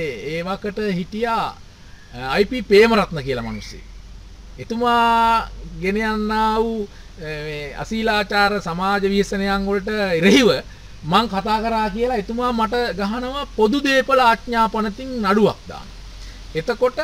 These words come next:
මේ වගේ පනතකින් බන්ධ-, අ, කෙනෙක් බන්ධනාගාර ගත කරාපුවාම ඔහුට අප ගන්න යනවා විශාල කාලයක් බන්ධනාගාර ඇතුළේ ඉන්න ඕන.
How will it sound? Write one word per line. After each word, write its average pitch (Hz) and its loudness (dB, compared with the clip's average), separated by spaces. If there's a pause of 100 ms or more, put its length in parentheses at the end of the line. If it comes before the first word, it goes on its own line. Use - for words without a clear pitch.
(300)
මේ 190 4
වගේ 254 4
පනතකින් 226 -4 (200)
බන්ධ-, 165 -6
අ, 165 -4 (800)
කෙනෙක් 185 -4
බන්ධනාගාර 190 2
ගත 160 -4
කරාපුවාම 196 0 (580)
ඔහුට 202 2
අප 151 4
ගන්න 269 2
යනවා 285 0 (500)
විශාල 262 6
කාලයක් 247 4
බන්ධනාගාර 220 4
ඇතුළේ 233 2
ඉන්න 202 2
ඕන. 98 -8